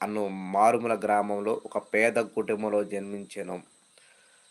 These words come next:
ఇతను గురించి, విలియం కేరీ గురించి ఎందుకు చెప్పుకోవాలనేది ఒక ఆలోచన అందరికీ కలగాలి. ఒక దేవుని నమ్మినటువంటి వ్యక్తి కనుక ఆయన యొక్క చరిత్రని మీ ముందుకు లైవ్ ద్వారా తీసుకురావాలని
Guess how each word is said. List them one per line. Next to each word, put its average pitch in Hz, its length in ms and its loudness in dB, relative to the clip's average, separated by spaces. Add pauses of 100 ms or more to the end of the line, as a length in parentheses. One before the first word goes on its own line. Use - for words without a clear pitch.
(300)
ఇతను 135 480 6
గురించి, 135 720 0
విలియం 127 440 2
కేరీ 123 260 0
గురించి 113 640 -4
ఎందుకు 113 220 -4
చెప్పుకోవాలనేది 104 1000 -2
ఒక 98 220 -2
ఆలోచన 101 440 -2
అందరికీ 95 360 -6
కలగాలి. 87 560 -2 (1500)
ఒక 110 560 10
దేవుని 139 500 6
నమ్మినటువంటి 117 560 2
వ్యక్తి 104 340 0
కనుక 104 320 2 (340)
ఆయన 104 160 4
యొక్క 101 440 -4
చరిత్రని 110 720 0 (300)
మీ 104 160 2
ముందుకు 110 440 0
లైవ్ 104 340 4
ద్వారా 104 160 2
తీసుకురావాలని 95 1000 -2